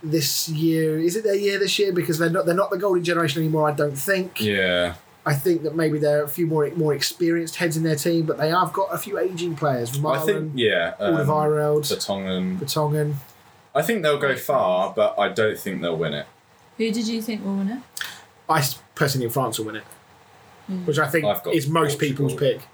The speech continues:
Speaker 2: Yeah.
Speaker 1: It's either
Speaker 2: I mean,
Speaker 1: France or
Speaker 2: between
Speaker 1: Portugal.
Speaker 2: me, it's Portugal, France final, to be honest.
Speaker 1: Yeah.
Speaker 2: And then one of those two will win it. But
Speaker 3: Mm.
Speaker 1: Yeah, no, I agree. I think, um, Luke,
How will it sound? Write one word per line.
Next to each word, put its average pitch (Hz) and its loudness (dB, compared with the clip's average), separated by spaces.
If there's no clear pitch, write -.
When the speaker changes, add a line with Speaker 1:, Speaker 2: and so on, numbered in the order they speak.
Speaker 2:
Yeah. 82 -2
Speaker 1:
It's 151 0
either 147 2
Speaker 2:
I - 2
mean, - 2
Speaker 1:
France 143 0
or - 0
Speaker 2:
between 110 0
Speaker 1:
Portugal. 92 2
Speaker 2:
me, 87 0
it's 73 -4
Portugal, 87 -2
France 80 -2
final, 78 -2
to 73 -10
be 73 -2
honest. 73 -8
Speaker 1:
Yeah. 110 0
Speaker 2:
And 82 -4
then 76 -4
one 80 -4
of 76 -6
those 76 -2
two 69 -4
will 65 -8
win 76 -6
it. 67 -10
But 67 -10
Speaker 3:
Mm. 190 -6
Speaker 1:
Yeah, 113 -2
no, 139 -2
I 131 0
agree. 127 -4
I 131 2
think, 190 -2
um, 151 2
Luke, 156 0